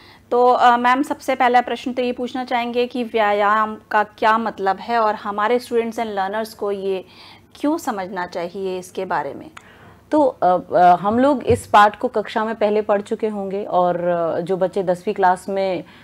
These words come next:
Speaker 2: का एग्जाम दे चुके हैं वो, वो लोग इस पाठ को पढ़ चुके होंगे, आने वाले बच्चे इस पाठ को पढ़ेंगे।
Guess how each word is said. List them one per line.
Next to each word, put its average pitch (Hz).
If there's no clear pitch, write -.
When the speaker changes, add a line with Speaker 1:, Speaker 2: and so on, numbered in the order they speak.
Speaker 2:
का 208
एग्जाम 208
दे 214
चुके 240
हैं 247
वो, 254
वो 240
लोग 254
इस 247
पाठ 208
को 208
पढ़ 175
चुके 170
होंगे, 165
आने 233
वाले 233
बच्चे 196
इस 196
पाठ 170
को 196
पढ़ेंगे। 160